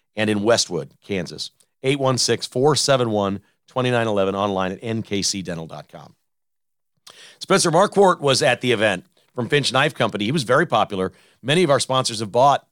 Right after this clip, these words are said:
Finch pocket knives and have loved them. Uh, Doctor Jeremy was there, <laughs> and he bought, I don't know how many he bought, dozens, that he had, he put his company logo on 'em to, I think, give away as gifts this holiday season. I shouldn't give that away. Gosh, I'm sorry, <laughs> Doc.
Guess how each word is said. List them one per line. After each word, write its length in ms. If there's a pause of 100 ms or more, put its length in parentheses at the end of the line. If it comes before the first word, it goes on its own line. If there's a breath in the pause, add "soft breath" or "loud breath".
Finch 320
pocket 320
knives 320 (300 soft breath)
and 120
have 120
loved 280
them. 320 (520)
Uh, 180
Doctor 320
Jeremy 400
was 160
there, 300 (200 loud breath)
<laughs> 220
and 100
he 200
bought, 360 (380)
I 140
don't 80
know 80
how 80
many 140
he 40
bought, 320
dozens, 580 (220)
that 100
he 160
had, 360 (200)
he 140
put 160
his 80
company 300
logo 420
on 180
'em 140 (560)
to, 180 (180)
I 100
think, 220
give 120
away 220
as 100
gifts 300
this 160
holiday 340
season. 520 (340)
I 40
shouldn't 280
give 100
that 140
away. 400
Gosh, 260
I'm 120
sorry, 300
<laughs> 0
Doc. 380